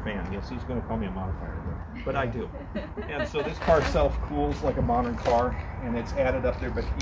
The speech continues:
Speaker 1: you, you don't really notice it because of how I've set it up. This is a conversion to twelve volts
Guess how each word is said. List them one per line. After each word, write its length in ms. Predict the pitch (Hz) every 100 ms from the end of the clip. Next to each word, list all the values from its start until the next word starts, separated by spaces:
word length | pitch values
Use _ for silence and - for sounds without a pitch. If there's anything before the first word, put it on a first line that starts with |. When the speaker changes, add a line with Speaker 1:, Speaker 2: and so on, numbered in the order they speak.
| - - -
Speaker 1:
you, 80 | - - - -
you 80 |
don't 200 | - 117 - 120
really 280 | 135 131 131
notice 400 | 120 151 127 120 - -
it 160 | 117 110
because 240 | 117 117
of 80 | 110
how 160 | - 110
I've 460 | 104 - - - -
set 260 | 135 107
it 120 | 95 95
up. 100 | 92 95 - - -
This 240 | 143 139
is 180 | 170 180
a 220 | 180 170 147 - - - - -
conversion 480 | 143 143 131 147 120
to 80 |
twelve 220 | 147 139 117
volts 340 | 120 -